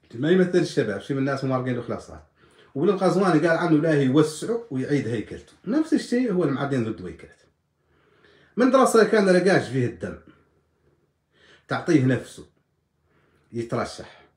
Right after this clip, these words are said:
ويعود في برلمان معاه مختار والمسقار وصاحب سوابق مهرسين للقوانين اللي، اللي اياك تدخل فيها. وحدين ثانيين هم اللي تركت جنرالات اخرين لا يدخلوا فيها.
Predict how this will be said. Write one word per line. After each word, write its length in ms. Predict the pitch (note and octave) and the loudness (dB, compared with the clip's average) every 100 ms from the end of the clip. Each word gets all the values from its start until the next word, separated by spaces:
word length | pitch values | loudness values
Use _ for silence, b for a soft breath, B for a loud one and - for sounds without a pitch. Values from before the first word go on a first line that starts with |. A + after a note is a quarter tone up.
| _ | _
ويعود 280 | B2 D3+ C#3 | -4 0 0
في 80 | B2+ | 0
برلمان 560 | C#3 C#3+ D3 F#3+ A3+ - _ _ _ _ _ _ _ _ | 0 2 2 2 0 -10 _ _ _ _ _ _ _ _
معاه 240 | A2 D3 D3 | -6 -2 -2
مختار 360 | C3+ - C#3+ | -2 -4 -2
والمسقار 520 | B2+ B2+ B2+ - B2 | -2 -2 -4 -6 -4
وصاحب 300 | A#2 A#2+ A2 | -4 -6 -10
سوابق 480 | - A2 F#2+ F#2 F#2+ - _ | -8 -8 -8 -10 -12 -20 _
مهرسين 540 | A#2+ A2+ C3 - C3+ B2+ | -6 -2 -2 -4 -4 -4
للقوانين 540 | A#2 - A2 G#2+ B2 | -6 -6 -6 -4 -4
اللي، 340 | A2 F#2+ G2+ G#2 | -6 -8 -10 -10
اللي 120 | G#2 | -10
اياك 220 | G2 F2 | -10 -12
تدخل 220 | - - | -20 -20
فيها. 160 | E2 _ _ _ _ _ b b b - | -20 _ _ _ _ _ b b b -10
وحدين 400 | A#2 A#2 D3+ C#3 | -8 2 2 4
ثانيين 340 | C#3+ C#3+ C#3 | 2 2 2
هم 140 | C3+ | 2
اللي 140 | C3+ B2+ | 0 -2
تركت 200 | - A#2+ | -4 -6
جنرالات 500 | G#2+ A#2+ A#2 A2+ G#2+ | -4 -4 -4 -6 -8
اخرين 240 | - A2+ | -10 -10
لا 100 | G2 | -10
يدخلوا 340 | G2 F#2 F2 D#2+ | -12 -14 -18 -20
فيها. 140 | - | -20